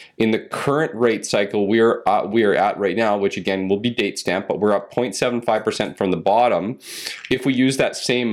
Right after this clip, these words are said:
mindset that it would be up to two percent above the bottom, like, which is obvious, there's no guarantees, but averages over history, then that would likely assume that we're probably gonna see a one point two five percent increase,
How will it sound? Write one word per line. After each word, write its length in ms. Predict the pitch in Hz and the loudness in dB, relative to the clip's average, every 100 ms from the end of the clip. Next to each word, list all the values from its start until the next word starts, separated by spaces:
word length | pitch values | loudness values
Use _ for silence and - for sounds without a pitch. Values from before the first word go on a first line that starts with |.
| 101 | 0
mindset 540 | 104 123 120 98 - | 0 0 -2 -4 -2
that 80 | 92 | -2
it 100 | 92 | 0
would 160 | 95 | 0
be 240 | 92 95 - | 0 0 2
up 240 | 104 - - | 0 -2 -2
to 180 | 104 | -2
two 180 | 101 120 | 0 -2
percent 380 | 113 110 - 98 | 0 0 0 -2
above 600 | - 82 - 101 104 95 - | -4 -6 0 2 2 -2 -4
the 100 | 95 | -2
bottom, 500 | 82 90 117 180 185 - | 2 2 2 -2 -6 -6
like, 120 | 82 | -2
which 160 | 82 87 | 0 0
is 80 | 87 | 0
obvious, 240 | 90 87 | -2 -2
there's 140 | 85 82 | -4 -2
no 100 | 80 | 0
guarantees, 600 | 80 80 78 107 101 - | 0 -2 -2 0 0 -2
but 260 | 85 - | -4 -2
averages 480 | - 92 87 85 98 | -2 -2 -2 -2 -2
over 160 | 85 80 | -2 0
history, 500 | 131 - 82 90 - - - - | -2 0 0 0 -4 -14 -16 -6
then 180 | 113 110 | -2 0
that 180 | 117 123 | 0 0
would 260 | 127 117 - _ - | -2 -4 -14 _ 0
likely 460 | 101 120 147 - 127 | 2 2 0 0 2
assume 420 | 120 - 107 104 | 2 0 2 2
that 180 | 98 95 | 2 0
we're 80 | |
probably 340 | 101 127 113 113 | 0 -2 -2 0
gonna 160 | 110 | 0
see 160 | 101 107 | 0 0
a 80 | 92 | 2
one 240 | 98 107 | 2 0
point 240 | 110 104 - | -2 -4 -2
two 160 | 104 | -2
five 220 | - 95 | 0 0
percent 320 | 92 90 87 - | -2 -4 -4 0
increase, 760 | 117 120 - 123 117 - - | 2 0 0 0 0 -2 -6